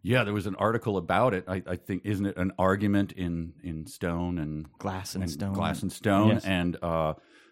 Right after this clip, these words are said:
Speaker 1: the opening of one thing that I saw quoted that and talked about a person who became converted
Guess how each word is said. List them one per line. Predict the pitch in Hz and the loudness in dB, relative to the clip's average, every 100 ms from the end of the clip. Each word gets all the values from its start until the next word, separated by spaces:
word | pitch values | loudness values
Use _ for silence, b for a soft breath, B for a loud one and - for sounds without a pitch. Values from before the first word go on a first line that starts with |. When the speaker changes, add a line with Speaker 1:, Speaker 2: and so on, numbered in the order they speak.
| B 90 - 85 | B -16 -10 -10
Speaker 1:
the | 76 85 80 87 | -6 -4 -4 -2
opening | 104 101 98 85 | 0 0 0 0
of | 80 | -2
one | 87 92 90 90 87 _ _ _ _ _ | 0 2 2 2 -2 _ _ _ _ _
thing | 95 85 | -4 -2
that | 80 | 0
I | 87 | 0
saw | 85 92 | 0 -4
quoted | 80 - 107 107 90 | -6 -2 2 4 4
that | 87 95 80 | 2 2 0
and | 78 | -4
talked | 104 92 - | -2 -2 -2
about | 90 80 | -2 -2
a | 78 | -2
person | 92 80 - 80 | -6 -6 -6 -6
who | 90 80 71 64 | -4 -6 -8 -16
became | - - 92 78 | -12 -10 -8 -8
converted | 73 90 76 87 82 78 71 | -6 -8 -2 -2 0 -2 -6